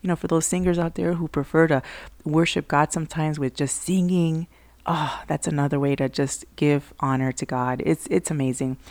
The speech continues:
There are multiple ways you can spend time with and give honor to God, sister. So remember that. And, uh, like last episode, I read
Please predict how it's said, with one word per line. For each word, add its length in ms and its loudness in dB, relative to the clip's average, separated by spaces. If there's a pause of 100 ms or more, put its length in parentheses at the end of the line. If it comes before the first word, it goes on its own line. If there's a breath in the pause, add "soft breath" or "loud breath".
(220 loud breath)
There 120 6
are 180 6
multiple 560 -2
ways 220 2
you 80 -2
can 220 -4
spend 280 0
time 320 0
with 380 -2
and 140 -4 (340 loud breath)
give 240 4
honor 280 0
to 120 -4
God, 460 0
sister. 520 -2
So 380 -2
remember 360 2
that. 300 4 (360 loud breath)
And, 580 2
uh, 280 0 (120)
like 240 2
last 300 2
episode, 680 0
I 360 0
read 420 2